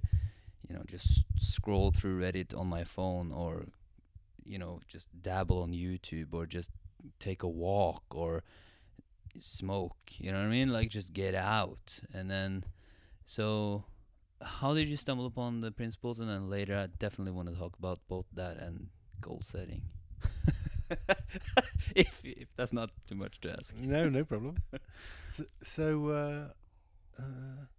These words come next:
Speaker 2: I was in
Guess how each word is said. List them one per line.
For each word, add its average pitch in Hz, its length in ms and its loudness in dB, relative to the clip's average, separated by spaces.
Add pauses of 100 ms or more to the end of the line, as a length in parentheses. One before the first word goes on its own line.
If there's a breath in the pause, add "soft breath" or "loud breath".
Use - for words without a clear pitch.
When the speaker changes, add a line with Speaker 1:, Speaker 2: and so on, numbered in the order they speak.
(880 soft breath)
Speaker 2:
I 135 140 -4
was 175 280 -4 (2250)
in 127 760 -2